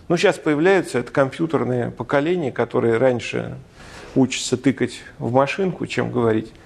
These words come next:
Отлично. Очень скоро и быстро мы сами отберем самых лучших,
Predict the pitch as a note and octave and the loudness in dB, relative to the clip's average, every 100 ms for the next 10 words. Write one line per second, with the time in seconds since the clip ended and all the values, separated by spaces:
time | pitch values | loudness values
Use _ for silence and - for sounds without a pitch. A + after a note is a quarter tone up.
0 | - - - D3 C#3+ - - C#3 C3 C#3 | -16 -6 -4 -2 -2 -4 -10 -6 -4 -2
1 | B2+ - F3 D#3+ C3 A#2 B2 C#3+ - A#2+ | -2 2 4 4 2 0 0 -2 0 0
2 | A#2+ - C#3 C3 A2 A#2+ A2 G#2+ B2+ A2+ | 0 2 2 2 2 4 4 2 0 0
3 | G#2+ - A#2 A#2+ - - | -2 -2 -2 -2 -4 -6